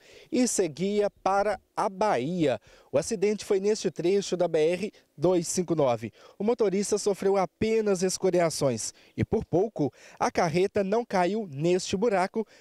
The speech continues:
que tem aproximadamente dez metros de profundidade.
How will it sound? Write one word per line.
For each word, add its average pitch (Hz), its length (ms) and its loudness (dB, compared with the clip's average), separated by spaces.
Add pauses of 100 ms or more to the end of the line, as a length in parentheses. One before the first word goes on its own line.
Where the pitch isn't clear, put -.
que 254 140 -4
tem 233 140 0
aproximadamente 175 880 0
dez 202 280 0
metros 180 480 0
de 165 120 -4
profundidade. 147 1000 -2